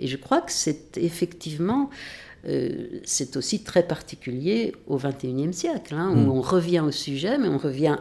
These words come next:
Speaker 1: au sujet dans son contexte. C'est-à-dire qu'il y a une remise à l'honneur du contexte, une contextualisation qui me semble fondamentale. Or là,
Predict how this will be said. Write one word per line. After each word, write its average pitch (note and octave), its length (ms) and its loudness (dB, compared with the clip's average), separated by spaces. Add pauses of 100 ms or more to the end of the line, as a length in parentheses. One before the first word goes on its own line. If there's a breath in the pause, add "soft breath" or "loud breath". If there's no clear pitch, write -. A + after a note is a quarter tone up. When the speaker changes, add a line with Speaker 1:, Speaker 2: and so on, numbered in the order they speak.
(160)
Speaker 1:
au G3+ 100 6
sujet F3 480 0
dans G3 180 6
son E3+ 220 0
contexte. F3 720 -6 (420 loud breath)
C'est-à-dire D3+ 220 0
qu'il D3+ 140 6
y - 20 8
a D3 40 6
une D3 100 6
remise G3+ 500 6
à D3 60 2
l'honneur D3 320 0
du C#3+ 100 -6
contexte, F3+ 640 -4
une D3 100 2
contextualisation C#3+ 1120 -4 (360 loud breath)
qui D#3 100 2
me C#3 80 4
semble F#3+ 260 -2
fondamentale. D3 760 -2 (500 loud breath)
Or G#3+ 240 10
là, G#3+ 480 6